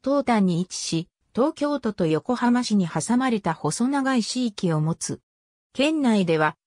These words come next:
横浜市以外の市町村とは隣接していない。市の北側を多摩川が流れ、東京都との境となっている。街道沿いには、古くから栄えていた町が点在し、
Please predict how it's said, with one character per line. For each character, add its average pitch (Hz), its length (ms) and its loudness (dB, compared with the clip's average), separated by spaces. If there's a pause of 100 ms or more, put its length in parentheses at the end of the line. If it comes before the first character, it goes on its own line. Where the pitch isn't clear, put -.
(100)
横 170 300 0
浜 285 240 -2
市 247 240 -2
以 - 20 -2
外 240 220 2
の 160 140 0
市 - 160 -12
町 262 220 0
村 240 260 2
と 175 140 0
は 165 220 2
隣 190 220 2
接 262 300 -6
し - 100 -10
て 208 140 -2
い 175 100 2
な 160 160 0
い。 151 140 -6 (520)
市 320 220 -6
の 277 140 0
北 - 260 -6
側 247 240 2
を 233 140 0
多 233 80 -4
摩 233 180 2
川 247 240 4
が 165 140 -2
流 156 280 0
れ、 165 220 -2 (240)
東 285 180 2
京 294 260 -2
都 220 140 -2
と 190 120 0
の 165 120 0
境 170 180 -8 (280)
と 175 140 0
な 170 140 2
っ - 20 -2
て - 180 -6
い 139 140 0
る。 131 180 -6 (500)
街 262 280 0
道 285 200 2
沿 269 200 0
い 269 40 2
に 262 140 4
は、 175 200 2 (260)
古 339 280 2
く - 140 -18
か 208 140 0
ら 165 80 0
栄 269 360 -2
え 262 40 -2
て 240 100 0
い 190 100 2
た 165 140 -2
町 170 300 -2
が 180 120 0
点 180 240 0
在 180 220 0
し、 160 260 -6